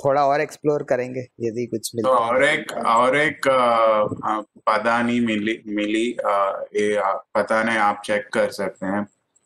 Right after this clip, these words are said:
Speaker 2: प्र-, प्रवदते।
Speaker 1: प्रवदते।
Speaker 2: वो
Speaker 1: हाँ,
Speaker 2: हाँ।
Speaker 1: तो वद से मुझे लग रहा था कि कुछ मिलता जुलता हो सकता है, तो प्रवद आपको लग, अ, मिला क्या कहीं पे?
Speaker 2: हाँ,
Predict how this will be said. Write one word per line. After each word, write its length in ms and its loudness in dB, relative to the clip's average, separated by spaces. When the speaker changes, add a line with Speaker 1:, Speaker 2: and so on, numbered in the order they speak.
Speaker 2:
प्र-, 440 0
प्रवदते। 920 -2
Speaker 1:
प्रवदते। 580 -2
Speaker 2:
वो 60 -4
Speaker 1:
हाँ, 140 -2
Speaker 2:
हाँ। 260 0
Speaker 1:
तो 340 -2
वद 320 -2
से 520 -2
मुझे 480 -6
लग 220 -2
रहा 160 0
था 120 -8
कि 120 -10
कुछ 400 -8
मिलता 280 -2
जुलता 280 -6
हो 200 -2
सकता 360 -8
है, 60 -2
तो 140 -10
प्रवद 760 -2
आपको 300 -2
लग, 180 -4
अ, 40 -18
मिला 460 0
क्या 160 -6
कहीं 240 -8
पे? 280 -6
Speaker 2:
हाँ, 680 0